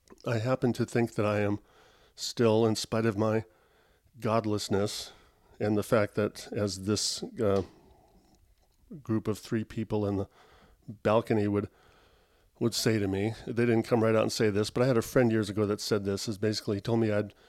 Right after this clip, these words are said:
and I, I think I've talked about this before, he said he'd be a, I, I was a better Christian than him. I would be a better Christian than him, except for the fact that I don't take Christ as my Savior.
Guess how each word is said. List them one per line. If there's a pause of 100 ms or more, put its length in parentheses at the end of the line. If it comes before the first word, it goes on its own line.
(240)
and
I,
I
think
I've
talked
about
this
before,
he
said (180)
he'd
be
a, (300)
I,
I
was
a
better
Christian
than
him. (1300)
I
would
be
a
better
Christian
than
him, (500)
except
for
the
fact
that (380)
I
don't
take
Christ
as
my
Savior.